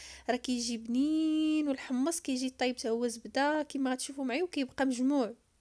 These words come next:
يعني ما كيدكدكش الحمص. لاحظوا كنتمنى، آه، تجربوا هاد الطريقه هادي بالفعل، آه، ل-، راها رائعه ولذيذه، لذيذه بزاف. صافي دابا كما شفتوا معايا غادي نخليه غير واحد شويه يتشرب دابا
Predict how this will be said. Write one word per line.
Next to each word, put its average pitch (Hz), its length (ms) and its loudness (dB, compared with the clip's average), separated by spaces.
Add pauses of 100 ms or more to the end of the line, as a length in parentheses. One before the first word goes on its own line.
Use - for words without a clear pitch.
يعني 233 240 -2
ما 254 100 2
كيدكدكش - 680 -6
الحمص. 254 440 -6
لاحظوا 254 360 0 (760)
كنتمنى، 277 480 -2
آه، 233 340 2
تجربوا 262 440 0
هاد 247 80 -4
الطريقه 240 480 -4
هادي 240 180 0
بالفعل، 320 680 2 (400)
آه، 254 260 4
ل-، 240 460 0
راها 247 260 2
رائعه 277 460 2
ولذيذه، 269 600 2
لذيذه 254 320 -2
بزاف. 214 420 -6 (300)
صافي 415 440 2
دابا 330 220 -2
كما 311 200 -4
شفتوا 302 240 -2
معايا 269 240 0
غادي 285 140 0
نخليه 269 320 -4
غير 349 120 0
واحد 370 160 -4
شويه 440 640 0
يتشرب 277 460 0
دابا 277 280 -2